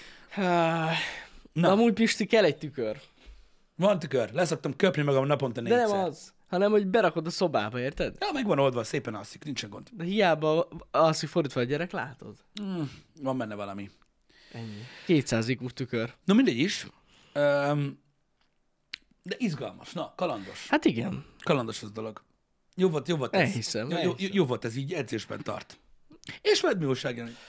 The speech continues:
Speaker 1: Fú, basszus, hát nekem egy fokkal nyugisabb hétvégén volt.
Speaker 2: Na, hát az jó. Valahogy éreztem.
Speaker 1: Igen, igen, igen. Hát szombaton még ugye a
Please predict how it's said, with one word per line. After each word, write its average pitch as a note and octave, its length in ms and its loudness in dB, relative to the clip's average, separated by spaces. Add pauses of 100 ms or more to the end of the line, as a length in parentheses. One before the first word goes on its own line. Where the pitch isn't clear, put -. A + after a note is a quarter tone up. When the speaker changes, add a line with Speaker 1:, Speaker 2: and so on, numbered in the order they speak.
(140)
Speaker 1:
Fú, B3+ 320 -10
basszus, F#3+ 400 0
hát F#3+ 100 4
nekem F3+ 240 2
egy F#3+ 140 2
fokkal G3+ 300 0
nyugisabb B2 420 -2
hétvégén A#2+ 500 -6
volt. C#3 360 -6 (140)
Speaker 2:
Na, - 80 -4 (220)
hát F4+ 120 -8
az G#4 140 -2
jó. - 120 -8 (1040)
Valahogy A3 280 6
éreztem. A#2+ 520 -4
Speaker 1:
Igen, G3 360 2
igen, D3+ 280 0
igen. C#3 300 -8
Hát - 220 0
szombaton A3+ 480 4
még G3 160 0
ugye F#3+ 240 2
a E3 340 2